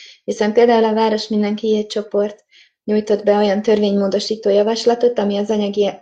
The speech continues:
okú kiemeléseknek a megelőzését jelentősen szolgálta volna, hogy gyermeket nevelő családot ne lehessen elhelyezés nélkül ingatlanból kilakoltatni,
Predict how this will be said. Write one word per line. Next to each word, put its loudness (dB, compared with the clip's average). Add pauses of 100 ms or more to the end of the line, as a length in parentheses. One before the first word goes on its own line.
(100)
okú -4
kiemeléseknek -2
a -4
megelőzését 0
jelentősen -2
szolgálta -4
volna, -2 (420)
hogy 0
gyermeket 2
nevelő 2
családot -4
ne -2
lehessen -6
elhelyezés -4
nélkül -4
ingatlanból -2
kilakoltatni, -2